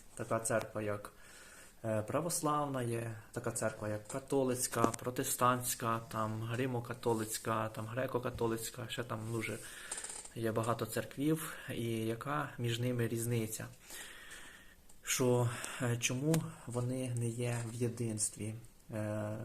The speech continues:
якби з усією, якби, церквою? Чому, е,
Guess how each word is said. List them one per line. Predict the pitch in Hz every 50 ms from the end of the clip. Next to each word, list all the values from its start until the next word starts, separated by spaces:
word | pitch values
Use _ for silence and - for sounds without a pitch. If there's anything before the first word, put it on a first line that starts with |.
| 117 117 120 120 120
якби | 120 107 107 110 110 95 95 101 110 113 117 - - - - - - - - -
з | 123 123
усією, | 123 120 - 123 117 120 113 110 110 110
якби, | 110 107 104 104 104 104 98
церквою? | 98 - - 127 147 165 160 165 143 131 135 131 131 135 - - - - - - - - - -
Чому, | - 120 117 131 139 139 135 131 131 - -
е, | -